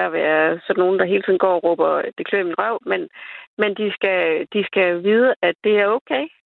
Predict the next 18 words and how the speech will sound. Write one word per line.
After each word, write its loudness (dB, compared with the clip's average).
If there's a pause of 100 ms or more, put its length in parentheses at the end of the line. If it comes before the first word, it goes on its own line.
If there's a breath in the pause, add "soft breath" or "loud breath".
(160)
at, -6 (140)
øh, -4 (100)
<laughs> -4
at -4 (120)
det 0 (120)
siger -4
man -4
nogle -4
gange. -2 (580 loud breath)
Øh, 0
og -2
det -2
kan 2
jo 2
også -6 (100)
være 0 (220)
reelt -2
nok, -2